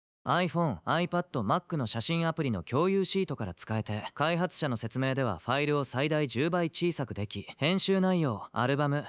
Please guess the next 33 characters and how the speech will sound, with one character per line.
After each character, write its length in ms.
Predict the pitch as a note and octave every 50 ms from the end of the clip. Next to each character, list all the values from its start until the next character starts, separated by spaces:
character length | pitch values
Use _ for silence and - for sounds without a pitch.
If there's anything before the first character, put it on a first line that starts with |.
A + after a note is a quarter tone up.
| -
メ 160 | - A#2 C#3+
タ 140 | D3 E3+ F3+
デ 140 | F3 F#3 F3+
ー 20 |
タ 120 | D#3+ C3+ G#2+
は 80 | E2+
保 200 | D#2 - B2+ C#3+
持 100 | C3 C#3+
さ 100 | A#2+ -
れ 80 | G2 F#2+
ま 120 | F2+ F2
す。 240 | F2 - - - - _ _ _ _ _ _ _ _
変 180 | - C3+ D#3+ E3+
換 200 | - E3+ E3 E3+
は 120 | E3+ E3+
す 140 | D#3 - F#3
べ 100 | F3+ F3+
て 140 | - B2+ -
端 320 | - A#2 C3+ D#3 E3 E3 D#3+
末 80 | D#3+
上 180 | D3 D#3+ D#3 D3+
で 80 | D3
行 120 | C#3+ C3+ B2 - C#3
わ 200 | C#3 C#3 C#3 C3
れ、 220 | A#2+ A2 - - -
ア 140 | - B2+ D#3
ッ 40 | D#3+ -
プ 100 | - F#3+
ロ 140 | G#3 G#3 G3+
ー 40 |
ド 80 | E3+ D#3
な 140 | B2 B2 D3+
し、 240 | - - C3+ G2+